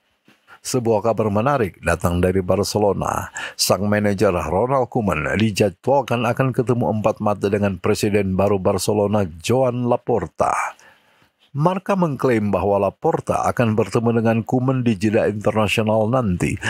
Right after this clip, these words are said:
Mereka akan membahas beberapa isu penting. Apa saja isu-isu tersebut? Yang pertama, Koeman belum dipecat. Menurut laporan tersebut,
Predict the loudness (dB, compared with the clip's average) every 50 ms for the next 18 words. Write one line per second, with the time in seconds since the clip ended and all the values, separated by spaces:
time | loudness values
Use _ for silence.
0 | -4 -4 -6 -10 _ _ _ -20 -20 -20 _ -2 0 0 0 0 0 -2 -4 -2
1 | -2 0 0 2 2 0 2 2 2 2 2 0 0 -4 -4 -2 -2 -2 0 0
2 | 0 0 0 0 0 -2 0 0 0 0 0 0 0 0 0 0 0 0 0 -2
3 | -2 -2 -6 -6 -8 -8 -8 -6 -4 -2 0 0 0 0 0 0 0 0 -2 -2
4 | 0 -2 0 0 0 0 2 2 0 0 0 0 0 0 -2 0 0 0 0 0
5 | -2 _ -20 -20 -18 -16 -14 -14 -14 -16 -18 -20 _ _ _ _ -12 -10 -4 -2
6 | 0 0 2 2 0 0 0 0 0 -2 -2 -2 -2 0 0 0 -2 -2 -2 -4
7 | -4 -6 -6 -8 -10 -14 -18 _ _ _ _ -20 -20 _ -4 -2 0 0 0 -2
8 | -2 -2 0 0 0 0 0 0 -2 -2 -2 -2 -2 0 0 0 0 -2 -6 _
9 | -10 -10 -10 -12 -18 -20 -20 -20 _ _ -2 -2 0 2 2 2 2 0 -2 0
10 | -2 -2 0 0 0 0 0 0 -2 -2 -2 -2 0 0 0 0 -2